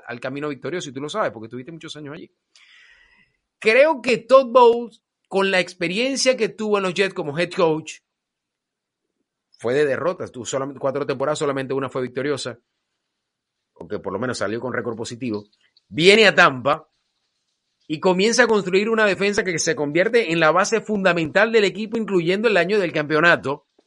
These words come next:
porque los números de Brady y la ofensiva fueron mejores en el dos mil veintiuno que en el dos mil veinte del Super Bowl, y esa defensa siempre estuvo manejada por Todd Bowles.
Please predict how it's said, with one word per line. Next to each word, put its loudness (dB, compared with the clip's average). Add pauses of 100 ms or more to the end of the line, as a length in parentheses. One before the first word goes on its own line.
(920)
porque -2
los 2
números 2
de 4
Brady -2
y -10
la 2
ofensiva -6
fueron -4
mejores -2 (440)
en -2
el -2
dos 2
mil 0
veintiuno -2
que -2
en -2
el -2
dos -2
mil 0
veinte 0
del -2
Super -2
Bowl, -4 (1500)
y 2
esa 4
defensa 2
siempre 0
estuvo -2
manejada 2 (120)
por -10
Todd -4
Bowles. -6